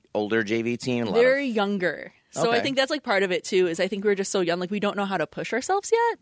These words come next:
Speaker 2: So I think we were just, like, learning about ourselves and, like, what we can do.
Speaker 1: Okay.
Speaker 2: You know what I mean?
Speaker 1: Yeah, just kind of,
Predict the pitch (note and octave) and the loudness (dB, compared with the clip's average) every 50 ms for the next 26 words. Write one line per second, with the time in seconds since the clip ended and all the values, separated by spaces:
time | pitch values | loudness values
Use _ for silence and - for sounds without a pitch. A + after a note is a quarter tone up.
0 | _ _ - - - A#3+ A3 G#3 G3+ G3 G3 F#3+ - G#3 G3+ G#3+ A3 G#3+ A3 G#3 | _ _ -10 -2 2 4 6 6 6 6 4 4 2 0 0 -2 -2 -2 0 0
1 | G3+ F3+ F#3 - - F3+ E3 E3 F3+ F#3 F#3+ G3 G3 G3 G3+ G3 F#3+ F3 F3+ F3+ | 0 0 -2 -2 -4 -4 -4 -2 -2 -2 0 0 0 0 0 0 0 2 2 2
2 | E3+ - - F3 F3 F3 E3+ - - F3 E3+ E3+ F3+ F#3 - - - E3 E3+ E3 | 2 2 0 -2 -2 -2 -2 -2 0 0 2 2 0 -2 -4 -6 -6 -6 -6 -6
3 | E3 - F#3+ F3 - - F#3 F3+ E3 - - - F#3+ E3 D#3 E3 E3+ F3+ F#3 G#3+ | -4 0 0 0 0 0 -2 -4 -4 -8 -10 -6 -6 -4 -2 -2 -2 -2 -2 -2
4 | A3 A#3 A#3+ B3 C4+ C4 _ _ _ _ _ - B3+ - G3 A2+ A#2 F#3 C4 - | 0 0 0 0 -2 -4 _ _ _ _ _ -10 -6 -2 -2 -2 -2 -4 -6 -8
5 | C4 C4+ C4 C4 C#4+ F#4 G#4+ F4 G3+ F#3 F#3+ G#3 C4 D#4 - _ _ _ _ _ | -4 -2 0 2 2 2 2 0 -2 -2 -2 -4 -4 -6 -8 _ _ _ _ _
6 | _ _ _ _ _ _ _ _ - - C3 A#2 G#2+ - - C#3 C#3 D4+ C#4 C#3+ | _ _ _ _ _ _ _ _ -6 -2 -2 -2 -2 -4 -6 -6 -4 -2 -2 0
7 | C3 B2 A#2 | 0 -2 -2